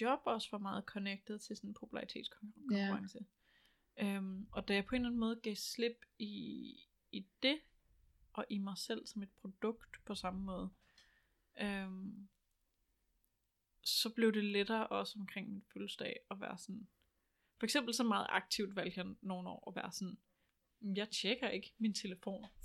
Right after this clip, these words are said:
Speaker 1: før," altså, jeg tjekker ikke Facebook, basically.
Speaker 2: Ja, ja.
Speaker 1: Øhm, før, når jeg går i seng. Øh, fordi i stedet for, så sidder jeg der, så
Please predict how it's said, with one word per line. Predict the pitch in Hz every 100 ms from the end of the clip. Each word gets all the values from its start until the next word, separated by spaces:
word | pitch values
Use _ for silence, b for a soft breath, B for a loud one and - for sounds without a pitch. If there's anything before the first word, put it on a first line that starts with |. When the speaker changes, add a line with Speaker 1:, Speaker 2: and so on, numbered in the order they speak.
| -
Speaker 1:
før," | 202 - -
altså, | 190 185 180 190
jeg | 185
tjekker | - 202
ikke | 196 -
Facebook, | 190 - 180 - -
basically. | 190 175 160 -
Speaker 2:
Ja, | 170 170 - _ -
ja. | 208
Speaker 1:
Øhm, | 196 185 180 - -
før, | 220 220 - -
når | 226
jeg | 220 214
går | 196
i |
seng. | 208 220 - _ _ _ _ _ _ _ _ _ _ _ -
Øh, | 220 196 185 -
fordi | 226 240 233 -
i |
stedet | 220 285 269
for, | 240
så | 254
sidder | - 285 233
jeg | 208
der, | 214
så | -